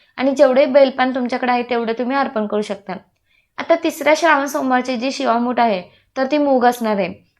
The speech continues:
मुगाची डाळ नाही, जी अख्खी मूग असते हिरवी, तर ती, ती शिवामूठ असणार आहे.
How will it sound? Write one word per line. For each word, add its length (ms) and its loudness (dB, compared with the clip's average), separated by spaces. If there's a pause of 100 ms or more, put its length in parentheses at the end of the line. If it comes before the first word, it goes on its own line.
मुगाची 400 2 (200)
डाळ 300 4
नाही, 480 -2
जी 100 0 (100)
अख्खी 300 -2
मूग 260 0
असते 220 -4
हिरवी, 400 -2 (380)
तर 60 2
ती, 200 2
ती 480 -4
शिवामूठ 460 2
असणार 320 -2
आहे. 400 -10